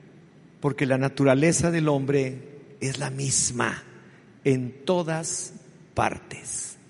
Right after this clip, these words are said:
Así que no le ponga más crema a sus tacos. La naturaleza del hombre es la misma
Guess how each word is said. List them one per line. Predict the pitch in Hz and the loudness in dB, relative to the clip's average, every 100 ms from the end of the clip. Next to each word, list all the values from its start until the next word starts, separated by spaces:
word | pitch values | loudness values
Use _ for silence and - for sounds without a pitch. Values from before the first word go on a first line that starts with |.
| - - - - | -20 -20 -18 -10
Así | 113 143 | -6 0
que | 156 | 0
no | 143 151 | 2 2
le | 151 | 2
ponga | 151 151 135 | 2 2 2
más | 131 135 135 139 | 0 0 0 0
crema | 139 127 131 | 2 2 0
a | |
sus | 127 107 - | -2 -6 2
tacos. | 135 - 117 95 - - - - - - - - - - _ - | 2 2 -4 -4 -6 -8 -12 -20 -20 -20 -20 -20 -20 -20 _ 2
La | 160 | 4
naturaleza | 147 147 156 143 147 139 180 160 | 4 2 4 4 6 4 4 4
del | 143 156 | 4 2
hombre | 151 147 151 | 0 2 0
es | - | 0
la | 135 131 | -2 0
misma | 143 131 - 117 92 | 0 -2 -4 -6 -10